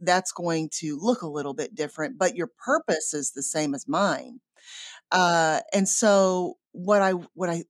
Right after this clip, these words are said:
what I want us to be asking is, "Am I allowing God to make me the most kingdom usable that he,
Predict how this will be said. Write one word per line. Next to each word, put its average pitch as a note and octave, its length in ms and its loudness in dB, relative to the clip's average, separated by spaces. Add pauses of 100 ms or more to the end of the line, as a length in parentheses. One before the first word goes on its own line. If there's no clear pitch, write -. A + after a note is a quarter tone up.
what F3 260 -6
I E3+ 60 2
want G3 300 2
us - 120 -4
to D#3+ 100 -8
be D3+ 160 -2
asking C#3+ 480 -4
is, C#3 320 -4 (1120)
"Am C4 460 6
I F#3 440 2
allowing F#3 640 -2
God F3 540 -6 (220)
to G3 120 -2
make F#3+ 580 0
me D#3+ 680 -4
the F3+ 120 -2
most F#3+ 480 2
kingdom E3+ 400 -2
usable D#3 600 -6
that F3+ 120 -4
he, G3 280 -4